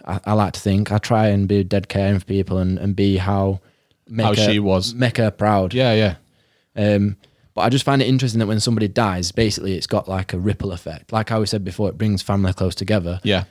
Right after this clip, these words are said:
Speaker 1: But it also, for me, because it makes you take all that perspective and everything, somebody dying, um, it just, it just changes your view on reality, I think, on a lot of different things. Um,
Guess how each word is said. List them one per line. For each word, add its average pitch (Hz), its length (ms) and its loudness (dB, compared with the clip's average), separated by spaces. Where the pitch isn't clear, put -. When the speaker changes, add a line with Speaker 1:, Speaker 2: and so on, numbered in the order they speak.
Speaker 1:
But 110 100 2
it 101 60 2
also, 110 460 2
for 101 120 -4
me, 101 380 2
because 113 240 0
it 107 120 0
makes 101 300 0
you 98 60 -2
take 95 240 0
all 92 100 2
that 90 140 -2
perspective - 420 -4
and 92 60 2
everything, 87 400 0
somebody 107 380 2
dying, 90 480 0
um, 87 420 0
it 160 120 -2
just, - 300 -2
it 127 80 2
just 123 260 2
changes 127 380 0
your 110 100 2
view 104 260 2
on 95 100 0
reality, 92 320 -2
I 87 80 -6
think, 87 340 -10
on 95 80 -4
a 95 40 2
lot 104 140 4
of 92 60 -4
different 98 300 -2
things. 90 420 0
Um, 90 300 0